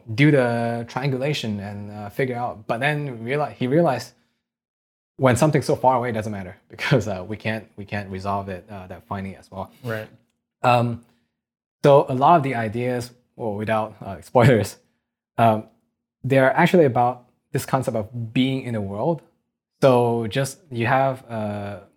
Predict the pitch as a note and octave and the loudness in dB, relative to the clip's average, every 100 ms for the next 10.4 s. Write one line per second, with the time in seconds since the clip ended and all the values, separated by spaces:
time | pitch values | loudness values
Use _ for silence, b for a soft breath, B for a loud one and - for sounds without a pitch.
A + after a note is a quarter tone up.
0 | _ _ _ _ - - - C3+ - F#2+ | _ _ _ _ -8 0 2 2 0 -8
1 | - C3 A#2 A2+ A#2 - C#3 C3 A2 - | -4 -2 -2 -2 -8 -6 -6 -6 -12 -12
2 | - - C#3 C3 A#2 G#2+ - - B2+ G2 | -10 -2 -2 -2 -6 -6 -6 -8 -10 -10
3 | E2+ - _ _ _ _ _ _ - A#2 | -12 -20 _ _ _ _ _ _ -4 -2
4 | B2 - G#2 G#2 G2+ G#2+ A2 F#2+ F#2 - | 0 -2 -6 -8 -8 -8 -8 -12 -14 -20
5 | _ _ _ _ A2+ A2 - C3 C#3+ B2 | _ _ _ _ -4 -4 0 2 2 2
6 | A2+ B2 C3 A#2 A2 A2 A#2 G2+ G2+ G#2 | 0 0 -2 -2 -4 -4 -6 -6 -8 -10
7 | G#2+ _ _ _ _ A#2 A#2 G2+ F#2+ G#2 | -12 _ _ _ _ -4 -2 -2 -6 -6
8 | A#2+ C#3+ - _ _ _ _ _ _ _ | -8 -10 -10 _ _ _ _ _ _ _
9 | G#2+ G#2+ G#2 G#2 G2 - A2 B2 A#2+ G#2+ | -6 -4 -4 -8 -12 -6 -2 0 0 -2
10 | G#2 G2+ G2+ | -4 -6 -8